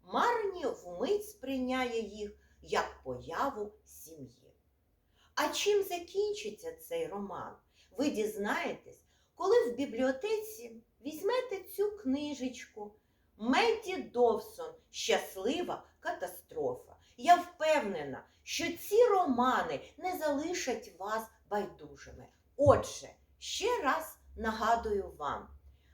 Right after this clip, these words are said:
Тіллі Коул «Тисяча пам'ятних поцілунків». Медді Довсон, перша книга «Сватання для початківців» і продовження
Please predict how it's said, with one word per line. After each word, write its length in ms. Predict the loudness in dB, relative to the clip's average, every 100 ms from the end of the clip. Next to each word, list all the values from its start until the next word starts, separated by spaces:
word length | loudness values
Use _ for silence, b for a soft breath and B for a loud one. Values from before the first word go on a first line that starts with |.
| _ _ _ _ _ -20 -20 _ _
Тіллі 520 | 10 12 12 12 10
Коул 760 | 6 4 8 8 8 2 -2 -12 _ _ _
«Тисяча 840 | -2 2 2 2 0 0 2 2 0 -6
пам'ятних 840 | 2 4 4 2 0 -2 -4 -4 -4 -8 -8
поцілунків». 1000 | -6 -6 -10 -12 -8 -6 -4 -6 -8 -10 -10 B B B -8
Медді 720 | 2 6 8 8 6 0 -6
Довсон, 920 | -6 -4 0 6 4 4 -8 -8 -8 -10 -2
перша 540 | 6 6 6 2 -2
книга 600 | -2 -2 2 2 2 -2 B -12
«Сватання 760 | -8 4 8 8 6 -2 -2 -4 -2
для 320 | 4 4 2 -8
початківців» 1300 | -2 -2 -2 -6 -8 -12 -12 -4 -2 -4 -8 -8 -8 B B _ -4
і 180 | 2 2
продовження 1300 | 2 -4 0 0 6 10 10 8 6 4 4 4